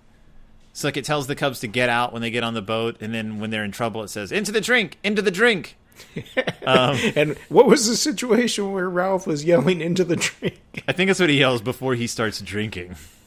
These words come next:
Speaker 2: Oh, okay. Well, yeah.
Speaker 1: Um, <laughs> so, uh, uh, and I think, I think, I believe the parrot's a holdover from the cartoon.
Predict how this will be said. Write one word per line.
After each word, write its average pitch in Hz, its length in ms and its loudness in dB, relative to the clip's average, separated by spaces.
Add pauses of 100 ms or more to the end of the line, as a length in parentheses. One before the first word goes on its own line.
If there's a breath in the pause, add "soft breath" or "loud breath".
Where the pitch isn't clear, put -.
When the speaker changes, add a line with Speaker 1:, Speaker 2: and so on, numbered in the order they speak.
(120)
Speaker 2:
Oh, 95 180 -2 (100)
okay. 87 320 -8
Well, 90 220 -10 (260)
yeah. 98 160 -10 (1040 loud breath)
Speaker 1:
Um, 131 320 4 (400 loud breath)
<laughs> 233 400 -6
so, 180 320 2
uh, 131 280 2 (720 loud breath)
uh, 135 300 -2
and 180 80 2
I 175 60 2
think, 226 260 0
I 165 80 6
think, 214 360 -2
I 147 80 2
believe 151 560 -2
the 165 100 -2
parrot's 139 440 2
a 127 40 -4
holdover 113 540 -2
from 101 120 -10
the 95 60 -6
cartoon. 87 600 -12